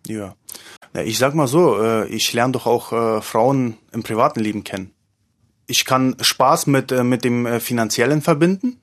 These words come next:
Also ich bin mit dem, mit der, äh, Einstellung daran gegangen, ich probier's mal, mal sehen, was, äh, was draus wird.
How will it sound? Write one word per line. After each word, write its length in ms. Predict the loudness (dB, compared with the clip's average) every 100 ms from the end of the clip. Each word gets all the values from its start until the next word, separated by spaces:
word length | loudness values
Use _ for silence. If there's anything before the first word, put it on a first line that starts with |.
| _ -4
Also 240 | -2 0
ich 160 | 0 4
bin 140 | 4
mit 140 | 6 4
dem, 280 | 4 4
mit 160 | 2 4
der, 500 | 6 6 6 4 0
äh, 220 | 2 2 2
Einstellung 440 | 2 2 4 6
daran 280 | 6 4 4
gegangen, 320 | 4 4 2 0
ich 160 | -2
probier's 420 | 0 2 4 2 0
mal, 200 | -2 -4
mal 220 | -2 0 2
sehen, 240 | 2 2
was, 240 | 2 0
äh, 240 | 2 2 4
was 160 | 0
draus 300 | 0 0 2
wird. 260 | 4 2